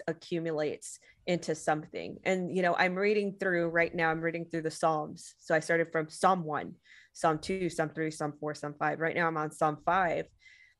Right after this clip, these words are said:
and I'm really dissecting it. I'm like, King David got dethroned by Absalom. Wow. King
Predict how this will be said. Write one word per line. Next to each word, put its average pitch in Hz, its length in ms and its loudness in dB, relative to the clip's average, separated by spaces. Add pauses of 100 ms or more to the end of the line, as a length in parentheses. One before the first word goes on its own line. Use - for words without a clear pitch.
(120)
and 185 160 6
I'm 175 160 4
really 196 300 4
dissecting 180 600 2
it. 151 120 0
I'm 160 180 -2
like, 156 300 -4 (1600)
King 262 260 -6
David 202 340 -4
got - 240 -2
dethroned 160 680 -4
by 156 140 0
Absalom. - 640 -6 (1160)
Wow. - 500 -6 (1080)
King 214 400 -2